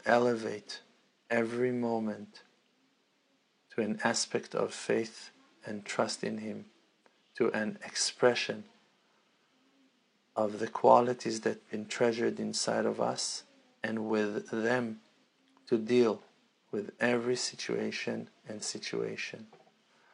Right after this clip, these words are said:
A person of God, a man of God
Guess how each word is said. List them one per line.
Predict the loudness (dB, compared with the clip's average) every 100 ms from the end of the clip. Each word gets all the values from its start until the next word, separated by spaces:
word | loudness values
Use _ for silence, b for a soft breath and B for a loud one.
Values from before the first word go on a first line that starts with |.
| b b -20
A | -6
person | 2 2 2 -2
of | -2 -4
God, | -2 0 0 -6 -12 _ _ _ _ _ _ _ _
a | -8
man | -2 0 0
of | -2 -4
God | -2 -2 -2 -6